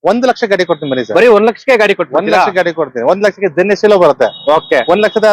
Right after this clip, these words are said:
Speaker 1: ತೊಂಬತ್ತು ಸಾವಿರಕ್ಕೆ ನಿಮ್ಗೆ WagonR
Speaker 2: WagonR.
Speaker 1: ಬರುತ್ತೆ.
Speaker 2: ಅದೇ ತರ
Speaker 1: ಎರಡ್ ಲಕ್ಷದ ಮೂವತ್ತೈದು ಸಾವಿರಕ್ಕೆ Punto ಬರುತ್ತೆ ಡೀಸೆಲ್ ಗಾಡಿ.
Speaker 2: And Santro ಇದೆ, ಐ ಟೆನ್ ಕೂಡ ಇದೆ.
Speaker 1: ಹೌದು ಸರ್.
Speaker 2: ಮಾಡ್ಲಿದ್ದು.
Speaker 1: ಟೂ ತೌಸಂಡ್ ನೈನ್ ಮಾಡಲ್ ಸರ್ ಇದು. ಟೂ ತೌಸಂಡ್ ನೈನ್ಟೀನ್ ಮಾಡಲ್.
Speaker 2: ಓಕೆ.
Speaker 1: ಸಿಂಗಲ್ ಓನರ್ ಎಂಬತ್ತು ಸಾವಿರ ಓಡಿದೆ. ಜೆಡ್ ಎಕ್ಸ್ ಐ ಪ್ಲಸ್ ಪುಷ್ ಬಟನ್ ಸ್ಟಾರ್ಟ್.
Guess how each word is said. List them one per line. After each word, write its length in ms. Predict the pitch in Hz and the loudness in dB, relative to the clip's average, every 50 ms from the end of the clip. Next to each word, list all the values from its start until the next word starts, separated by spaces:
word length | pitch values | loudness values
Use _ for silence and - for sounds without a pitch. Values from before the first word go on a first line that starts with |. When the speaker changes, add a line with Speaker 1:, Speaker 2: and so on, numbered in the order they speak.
| 196 - | 0 0
Speaker 1:
ತೊಂಬತ್ತು 280 | 190 202 202 214 - - 208 | 0 0 0 0 0 2 2
ಸಾವಿರಕ್ಕೆ 260 | 202 196 190 190 208 202 | 2 2 2 2 0 0
ನಿಮ್ಗೆ 200 | 190 196 190 185 180 175 175 165 165 160 160 - - _ _ _ _ _ _ _ _ _ _ _ - 160 | 2 2 2 4 4 4 4 4 4 2 0 -2 -6 _ _ _ _ _ _ _ _ _ _ _ -2 0
WagonR 240 | 175 196 165 - - | 0 2 2 2 2
Speaker 2:
WagonR. 100 | - 160 180 | 2 2 2
Speaker 1:
ಬರುತ್ತೆ. 260 | 170 151 - - 110 - - - _ _ _ _ _ - | 0 0 0 -2 -4 -4 -6 -12 _ _ _ _ _ 0
Speaker 2:
ಅದೇ 80 | 151 170 | 0 2
ತರ 20 | |
Speaker 1:
ಎರಡ್ 140 | 196 214 226 | 2 2 2
ಲಕ್ಷದ 320 | 214 202 196 180 190 226 220 208 | 2 2 2 2 2 0 0 0
ಮೂವತ್ತೈದು 380 | 202 208 226 220 - 220 214 - | 0 0 -2 0 0 -2 -2 0
ಸಾವಿರಕ್ಕೆ 280 | - 208 196 196 220 196 - - | 0 0 0 0 -2 -4 -4 -4
Punto 180 | 226 220 214 247 214 214 | -4 0 2 2 2 2
ಬರುತ್ತೆ 200 | 190 180 170 151 165 | 2 2 2 2 2
ಡೀಸೆಲ್ 220 | 190 190 202 190 170 | 2 4 2 2 2
ಗಾಡಿ. 160 | 156 127 110 135 156 | 2 0 0 0 0
Speaker 2:
And 100 | 165 156 - - | -2 -2 -2 0
Santro 340 | 180 208 226 208 226 233 240 233 226 | 0 2 2 2 4 4 4 6 6
ಇದೆ, 140 | 226 233 240 214 190 | 6 4 4 4 2
ಐ 20 | 190 190 - | 2 0 0
ಟೆನ್ 160 | 208 214 202 - 190 | -2 -2 -4 -4 -2
ಕೂಡ 80 | 185 170 151 | -2 -2 -2
ಇದೆ. 120 | 127 113 - _ - | -4 -6 -6 _ -2
Speaker 1:
ಹೌದು 200 | 160 185 180 170 - | 0 0 0 -2 -4
ಸರ್. 120 | - - - _ _ - 226 | -8 -10 -12 _ _ -2 0
Speaker 2:
ಮಾಡ್ಲಿದ್ದು. 300 | 202 196 180 151 139 127 - - - - - - - - | 0 0 0 -2 -2 -4 -6 -12 -20 -20 -20 -20 -6 -2
Speaker 1:
ಟೂ 40 | - 220 | 0 2
ತೌಸಂಡ್ 200 | 233 247 233 220 202 190 | 2 4 2 2 2 2
ನೈನ್ 220 | 208 233 240 240 226 | 2 0 0 2 2
ಮಾಡಲ್ 220 | 226 226 214 208 - 208 | 2 2 2 2 2 0
ಸರ್ 120 | 190 175 170 | 0 0 0
ಇದು. 120 | 170 143 - - - - | -2 -4 -6 -4 -2 0
ಟೂ 40 | 220 226 | 2 2
ತೌಸಂಡ್ 160 | 247 226 196 220 | 2 2 2 4
ನೈನ್ಟೀನ್ 300 | 247 254 262 247 233 220 214 | 2 2 2 2 2 2 2
ಮಾಡಲ್. 260 | 202 202 190 196 220 247 254 - _ - 147 | 2 2 4 2 2 2 0 -4 _ -8 -8
Speaker 2:
ಓಕೆ. 220 | - _ - 135 127 - 226 | -6 _ -6 -6 -4 -4 -2
Speaker 1:
ಸಿಂಗಲ್ 320 | 220 240 254 254 254 240 233 | 0 2 2 2 2 2 2
ಓನರ್ 160 | 233 226 220 196 | 4 4 2 2
ಎಂಬತ್ತು 220 | 202 214 220 - - | 2 0 0 2 2
ಸಾವಿರ 160 | 226 220 220 208 | 4 4 4 4
ಓಡಿದೆ. 180 | 190 185 170 147 170 | 2 0 0 0 0
ಜೆಡ್ 120 | 185 190 233 208 | 2 2 0 0
ಎಕ್ಸ್ 100 | - 233 | 0 -2
ಐ 40 | 214 - - | -2 0 0
ಪ್ಲಸ್ 240 | 202 190 - - 202 139 - - - - _ _ _ - | -2 -2 2 2 2 2 2 0 -6 -20 _ _ _ -6
ಪುಷ್ 140 | 220 - - | -4 -2 -2
ಬಟನ್ 220 | 233 233 233 214 - | 0 0 0 0 2
ಸ್ಟಾರ್ಟ್. 240 | 214 208 190 - | 0 0 2 2